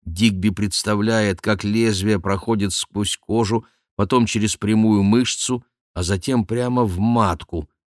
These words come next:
которая, поскольку срок уже большой, вышла из таза, отодвинула кишечник и мочевой пузырь назад и в сторону и достигла рёбер,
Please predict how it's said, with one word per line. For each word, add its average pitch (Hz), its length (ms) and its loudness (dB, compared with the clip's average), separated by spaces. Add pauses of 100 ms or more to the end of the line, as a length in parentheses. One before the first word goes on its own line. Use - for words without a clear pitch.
(180)
которая, 95 540 0
поскольку 95 520 -4
срок 95 340 -2
уже 90 200 -4
большой, 85 560 0 (280)
вышла 101 440 0
из 90 280 -2
таза, 104 420 -2 (260)
отодвинула 104 680 4
кишечник 98 840 -4
и 113 60 0
мочевой 104 480 2
пузырь 95 380 0
назад 92 500 2
и 87 40 -4
в 85 80 -8
сторону 98 540 0 (340)
и 117 120 2
достигла 104 680 0
рёбер, 95 480 0